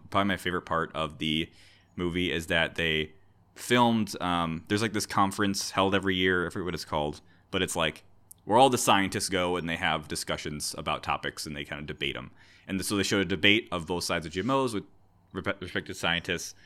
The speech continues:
and seeing the full debate was really cool. Um, and then also we saw people, like, change their minds about G M Os. Um, like, Bill Nye was anti-G M O,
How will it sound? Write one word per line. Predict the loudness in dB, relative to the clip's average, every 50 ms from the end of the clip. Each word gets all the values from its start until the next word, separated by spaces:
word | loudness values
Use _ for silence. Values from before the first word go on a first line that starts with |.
| -20 _ _ _ _ _
and | -4 -2 2
seeing | 2 2 2
the | 2 0
full | 0 0 2
debate | 2 2
was | 2 2
really | 0 0 0
cool. | -2 -2 0 0 0 0 0 -4 -6 -10 -10 -6
Um, | -4 -2 0 0 -2 -2 -6 -6 -6
and | -4 -2
then | 0 0
also | 0 0 0 0 2 2 2 2
we | 0 -2 -2
saw | 0 0 0 0
people, | 0 -2 -4 -2 -2 -2 -2 -2 -6 -8 -14 -20 -20 _ _ _ _ -4
like, | -4 -4 -2
change | 0 0 0 0 0 -2
their | -2 -2
minds | 0 0 2 2 2 0 0 -2 -2
about | 2 2 2 2 2
G | 0 -2
M | 0 0
Os. | 0 0 0 0 -2 -2 -4 -6 -10 -16 -20 _ -6
Um, | -2 0 0 0 0 -2 -2 0
like, | 0 0 2 2
Bill | 2 2 4
Nye | 4 4 4 4 4 2 -2 -4
was | -6 -6 -4 -2
anti-G | -4 -4 -2 -2 -4 -2 -2 -2
M | -2 -2
O, | -2 -2 -2 -4